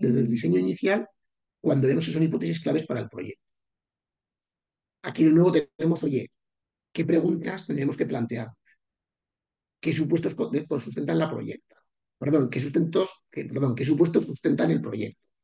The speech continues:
¿Cómo nos aseguramos que son válidos? ¿Qué experiencia hemos tenido con estos supuestos?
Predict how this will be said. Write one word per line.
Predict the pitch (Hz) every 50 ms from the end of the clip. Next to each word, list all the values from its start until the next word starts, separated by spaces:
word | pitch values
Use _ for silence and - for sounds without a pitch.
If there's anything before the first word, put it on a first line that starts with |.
| _ _ _ _ _ _ _ _ _ _ _ _ _ _ _ _ _ _ _ _
¿Cómo | - 147 165
nos | 170 165
aseguramos | 180 165 170 175 170 160
que | 135 123
son | 143 147 139
válidos? | 120 117 110 117 - - - _ _ - - _ _ _ _ _ _ _ _ _ _ _ _ _ _ _ _ _ _
¿Qué | - 180
experiencia | 165 - - - 175 170 175 180
hemos | 160 165 -
tenido | - - 151 - -
con | 160 135
estos | 127 120 - 147
supuestos? | 160 165 - - - - - _ - - - - - - _